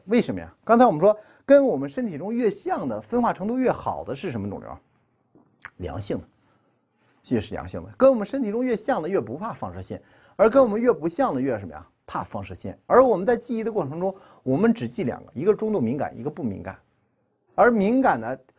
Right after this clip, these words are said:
而敏感的这些，由于它太杂了，所以我们不记，我们只让大家记一个特殊性的。特殊性的记什么呀？我们记一个未分化癌。未分化，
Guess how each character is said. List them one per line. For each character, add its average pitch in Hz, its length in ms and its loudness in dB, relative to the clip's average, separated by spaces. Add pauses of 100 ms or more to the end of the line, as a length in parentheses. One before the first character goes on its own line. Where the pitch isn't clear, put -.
(120)
而 220 160 4
敏 220 240 4
感 165 160 4
的 127 80 -2
这 139 80 -4
些， 143 200 0
由 143 100 0
于 226 260 -6 (200)
它 190 100 0
太 185 140 -2
杂 101 280 -4
了， - 140 -2
所 - 160 -8
以 165 60 0
我 120 80 0
们 90 80 -4
不 101 100 -4
记， 107 300 -8
我 131 100 0
们 202 80 2
只 127 120 -2
让 170 120 2
大 165 100 2
家 165 60 4
记 165 180 -6
一 156 40 -10
个 175 100 0
特 175 220 -2
殊 170 180 -4
性 170 240 -6
的。 - 80 -14 (340)
特 247 160 8
殊 262 140 -2
性 247 160 4
的 202 80 0
记 202 160 -2
什 98 120 -6
么 90 80 -10
呀？ 117 140 -6 (240)
我 107 80 -4
们 131 100 0
记 151 160 -6
一 147 40 -4
个 170 80 -4
未 175 120 0
分 160 220 -6
化 - 260 -4
癌。 - 60 -20 (680)
未 254 200 6
分 269 220 6
化， 233 180 4